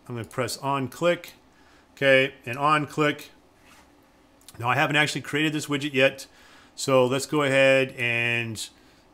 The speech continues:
jump back over to the main menu, U I, into my widgets. I'm gonna right click.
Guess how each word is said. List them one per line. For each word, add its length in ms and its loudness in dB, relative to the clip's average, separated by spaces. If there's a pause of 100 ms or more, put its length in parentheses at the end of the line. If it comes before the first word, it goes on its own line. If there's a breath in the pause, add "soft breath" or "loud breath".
(160)
jump 340 -4
back 320 0
over 460 0
to 720 -4
the 680 -6 (800)
main 320 -12
menu, 420 -4 (1500 soft breath)
U 280 -4
I, 440 2 (640)
into 180 -4
my 120 -2
widgets. 640 0 (120)
I'm 100 -10
gonna 120 -6
right 480 -2
click. 500 -6